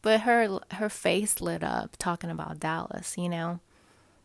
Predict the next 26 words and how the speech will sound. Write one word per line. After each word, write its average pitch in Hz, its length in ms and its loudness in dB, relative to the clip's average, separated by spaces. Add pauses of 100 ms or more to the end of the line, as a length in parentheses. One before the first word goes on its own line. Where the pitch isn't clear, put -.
(140)
So - 220 6
I 175 180 4
just, 180 340 4
like, 175 400 -2
went 175 400 -6
with 165 280 0
it, 151 180 2
like, 156 160 -4
"Okay, 185 400 -4
I 185 40 -4
guess 180 280 -4
you 185 100 -4
like 185 200 -4
Dallas. 175 720 -4 (120)
I 165 120 -6
don't 175 180 -4
know. 180 300 -4
I've 175 60 -4
never 175 260 2
been 196 240 2
there." 180 380 2
<laughs> - 60 4 (1900)
Well, 190 180 4
two 202 200 4
years 208 300 4
later, 185 600 2